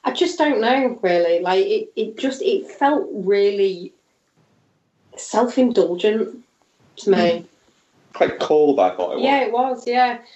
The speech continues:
Speaker 1: Like I say, the, for essentially a film that was about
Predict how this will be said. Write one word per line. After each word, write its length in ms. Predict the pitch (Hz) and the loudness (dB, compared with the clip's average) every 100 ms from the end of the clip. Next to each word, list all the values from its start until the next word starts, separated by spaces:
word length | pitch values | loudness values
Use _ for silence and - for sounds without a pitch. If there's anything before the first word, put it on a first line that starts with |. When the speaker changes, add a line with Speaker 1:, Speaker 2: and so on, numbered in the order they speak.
| _ - | _ -10
Speaker 1:
Like 100 | 302 | -10
I 40 | |
say, 280 | - 311 302 | -2 -2 0
the, 440 | 262 240 233 - - 254 - - - _ _ - | -2 -4 -8 -14 -20 -20 -20 -20 -20 _ _ -10
for 120 | - 240 | -2 -2
essentially 520 | 233 277 269 262 240 | 0 -2 -2 -2 -4
a 40 | |
film 320 | - 240 226 | -2 -4 -2
that 80 | 214 | -4
was 160 | 190 185 | -4 -4
about 500 | 208 196 185 180 | 0 4 4 0